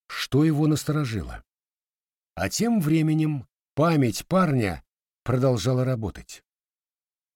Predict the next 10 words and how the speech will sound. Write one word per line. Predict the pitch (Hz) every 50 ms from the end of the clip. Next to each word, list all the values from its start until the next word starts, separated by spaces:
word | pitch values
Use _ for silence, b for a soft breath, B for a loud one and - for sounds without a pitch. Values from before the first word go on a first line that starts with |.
| _ _ _
Это | 135 151 151 139 - 120
странное | 107 - - - 123 135 139 131 123 117 113 113 107
слово | - - - 135 165 165 147 117 107 95
что-то | - - - - - - 175 170 - - 160
ему | 151 147 147 160 151 147 143 135 - _ _ _ _ _
напоминало. | 92 101 123 135 131 143 143 143 147 143 131 120 101 87 71 62 62 - - - _ _ _ _ _ _ _ _ _ _ _ _ _ _ -
Но | 98 104 117 120
вот | 123 123 120 113
что | - - - - 120 101
именно, | - - 160 170 147 120 101 92 80 73 67 - -